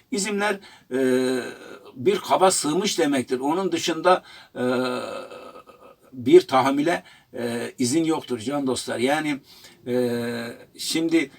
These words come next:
her kavram bir konuyu açıyor. Konumuz dağılmasın. Baba şöyledir. Evet,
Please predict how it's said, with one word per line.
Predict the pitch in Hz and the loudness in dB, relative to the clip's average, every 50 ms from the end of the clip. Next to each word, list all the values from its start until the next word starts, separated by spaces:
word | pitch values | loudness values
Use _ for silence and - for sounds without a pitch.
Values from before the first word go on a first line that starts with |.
| _ _ _ _ | _ _ _ _
her | - - 170 165 - | 0 2 2 2 4
kavram | - 147 135 123 139 139 135 131 | 4 4 4 4 4 2 0 0
bir | 127 | -2
konuyu | - 127 135 143 147 147 | -2 0 0 2 2 2
açıyor. | - - - - 170 175 180 175 - - - _ - | 0 0 0 0 2 2 2 0 -4 -12 -20 _ -2
Konumuz | 123 123 131 139 156 143 117 | 0 2 2 2 0 0 2
dağılmasın. | 123 135 139 147 147 135 127 120 - 165 175 185 185 - - - - - - _ _ | 4 6 6 6 4 2 2 0 0 0 -2 -2 -4 -6 -12 -20 -20 -20 -20 _ _
Baba | - 120 110 104 123 147 147 185 196 196 - - - _ _ _ _ _ _ _ _ _ _ - - | -10 -10 -4 0 2 4 6 8 8 8 8 6 2 _ _ _ _ _ _ _ _ _ _ -18 -14
şöyledir. | - - - 139 139 143 165 165 139 127 120 - - _ _ _ _ _ - | -8 -2 0 2 4 4 4 4 4 2 0 -4 -6 _ _ _ _ _ 4
Evet, | 175 170 160 165 175 - - - | 4 6 6 4 2 0 -4 -14